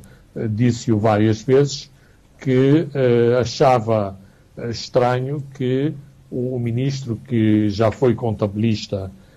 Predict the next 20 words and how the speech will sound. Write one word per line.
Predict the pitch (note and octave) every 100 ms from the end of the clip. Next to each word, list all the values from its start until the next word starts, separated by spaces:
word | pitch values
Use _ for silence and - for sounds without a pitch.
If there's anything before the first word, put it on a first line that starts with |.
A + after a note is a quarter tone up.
| _ _
eh, | - A2+ G#2+ G#2 G#2
de | G2+ A2+
profissão, | A#2 A2 - A2 - B2+ B2 C#3 - - _ _
eh, | B2+ B2 A#2
conhecia | B2+ A#2 A2+ - D3 C3
os | A#2+ G2+
decretos | G2 G#2 B2 B2 A2 -
pelos | - A#2 G2+
seus | A#2+ G#2
números, | G#2 A#2 C#3 D3 C#3 - - - - -
os | B2+ A2
artigos | A#2+ G#2+ D#3+ D3 G#2+
e | B2+
as | A#2 A2
alíneas, | A2+ A#2+ B2 A#2+ A2 G2+ - - _ _ _
eh, | - C3 A#2 A2+ A2 A2 A2+
e | B2
os | B2 G#2+
seus | - C#3 A#2
conteúdos, | - B2 A2 C3 B2 A#2+ G#2 G2 -